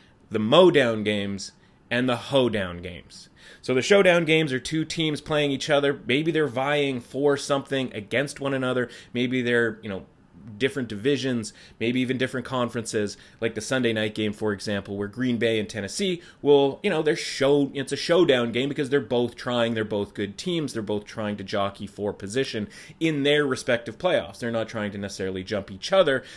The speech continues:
but they've got other stuff going on, so it's a really fun, exciting game from that standpoint.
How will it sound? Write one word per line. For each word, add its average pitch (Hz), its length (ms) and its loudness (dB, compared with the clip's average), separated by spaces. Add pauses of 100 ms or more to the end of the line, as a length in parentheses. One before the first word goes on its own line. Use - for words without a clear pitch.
(100)
but 131 140 -2
they've 131 180 2
got 135 180 0
other 117 260 2
stuff 107 380 -2
going 101 340 -2
on, 127 320 0
so 104 160 -4
it's 107 120 -4
a 107 60 -6
really 101 480 -4
fun, 98 460 -6
exciting 95 460 -6
game 156 240 2
from 110 180 -4
that 98 180 -2
standpoint. 90 600 -10